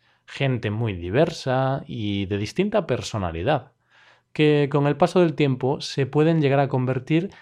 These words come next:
en algo parecido a una pequeña familia. Vaya maravilla. Compartir piso, uf, es lo mejor del mundo, ¿eh?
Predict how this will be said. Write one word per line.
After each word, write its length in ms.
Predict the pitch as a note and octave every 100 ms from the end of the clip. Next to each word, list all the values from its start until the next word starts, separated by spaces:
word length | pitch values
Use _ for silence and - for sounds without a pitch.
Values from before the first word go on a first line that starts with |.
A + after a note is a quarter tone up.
| _ _
en 180 | C3+ C#3
algo 260 | D3+ D#3+
parecido 680 | D3 C3 C3 D3+ F#3 G3 -
a 140 | - C3
una 260 | D#3 E3+
pequeña 340 | D3+ B2+ B2+ B2
familia. 540 | - F#2+ F2+ E2 - _ _ _ _
Vaya 340 | - - D#3 D3+
maravilla. 580 | C3 A2 G#2+ D#2 D2 - _ - - _ -
Compartir 720 | C3+ C3+ B2 B2+ C3 D#3+ D3
piso, 420 | D#3+ D#3+ G3 G3+
uf, 280 | F3 - -
es 360 | - C3 B2 C3+
lo 140 | B2
mejor 280 | A#2+ B2+ B2+
del 120 | A2+
mundo, 360 | A#2+ A#2 F2
¿eh? 120 | A#2